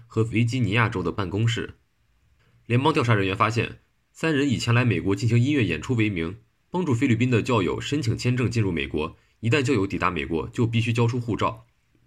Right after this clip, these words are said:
并以全职工人的身份为教会工作。这些人的职责包括以菲律宾贫困儿童的名义募集资金，用于支付教会日常花销以及教会领袖的奢侈生活等等。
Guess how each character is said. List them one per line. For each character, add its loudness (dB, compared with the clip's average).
并 0
以 2
全 -2
职 0
工 0
人 2
的 0
身 -2
份 -2
为 2
教 0
会 0
工 0
作。 -4
这 -6
些 2
人 2
的 4
职 0
责 0
包 -2
括 0
以 0
菲 -2
律 2
宾 0
贫 -2
困 0
儿 2
童 -4
的 0
名 -4
义 -6
募 -2
集 0
资 0
金， 0
用 2
于 0
支 -6
付 -4
教 0
会 0
日 -6
常 -6
花 0
销 -4
以 -8
及 -4
教 0
会 0
领 -4
袖 -2
的 -2
奢 -2
侈 -2
生 -4
活 -4
等 -6
等。 -8